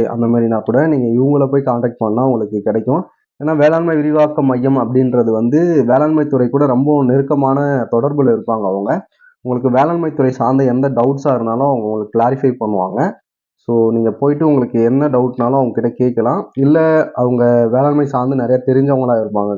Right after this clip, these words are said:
கண்டிப்பா. ஏன்னா வேளாண்மை விரிவாக்க மையம், விதை சுத்திகரிப்பு நிலையம், உர சுத்-, உர உற்பத்தி மையம் இவங்கெல்லாம் வந்து வேளாண்மை துறை அதிகாரிகளுடைய தொடர்புல தான் இருப்பாங்க எப்பயுமே. So, அதனால உங்களுக்கு ரொம்ப யூஸ்ஃபுல்லா இருக்கும்.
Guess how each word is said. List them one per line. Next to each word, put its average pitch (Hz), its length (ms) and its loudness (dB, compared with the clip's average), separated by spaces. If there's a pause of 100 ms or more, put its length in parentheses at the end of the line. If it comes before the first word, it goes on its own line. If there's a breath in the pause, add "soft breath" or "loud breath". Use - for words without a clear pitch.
கண்டிப்பா. 104 320 -2 (640 loud breath)
ஏன்னா 131 160 0 (280)
வேளாண்மை 143 420 2
விரிவாக்க 135 440 0
மையம், 117 280 0
விதை 135 200 2
சுத்திகரிப்பு 123 480 0
நிலையம், 113 400 0
உர 131 160 4 (100)
சுத்-, 123 220 -6 (240)
உர 139 180 2
உற்பத்தி 135 380 -2
மையம் 113 300 0
இவங்கெல்லாம் 120 360 0
வந்து 135 160 -4 (540)
வேளாண்மை 156 460 2
துறை 123 220 4
அதிகாரிகளுடைய 127 760 0 (100)
தொடர்புல 117 420 0
தான் 127 120 2
இருப்பாங்க 95 320 -4 (100)
எப்பயுமே. 107 360 -2 (100)
So, 127 160 -2
அதனால 135 260 0
உங்களுக்கு 113 280 0
ரொம்ப 131 200 0
யூஸ்ஃபுல்லா 123 360 0
இருக்கும். 170 240 -4